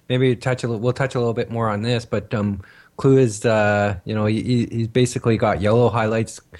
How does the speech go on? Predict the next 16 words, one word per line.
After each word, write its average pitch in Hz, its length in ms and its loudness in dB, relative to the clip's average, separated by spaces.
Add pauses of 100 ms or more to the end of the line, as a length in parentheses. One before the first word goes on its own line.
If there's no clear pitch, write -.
(320)
w-, - 200 -6
um, 95 380 0
which 101 160 -2
is 104 80 0
a 107 60 4
bit 113 200 0
different 113 420 -2
than, 101 360 0
um, 95 340 2 (1200)
everyone 104 280 2
else 107 240 2
in 120 60 4
the 113 80 4
movie. 123 360 4
And 101 140 2
then 95 340 4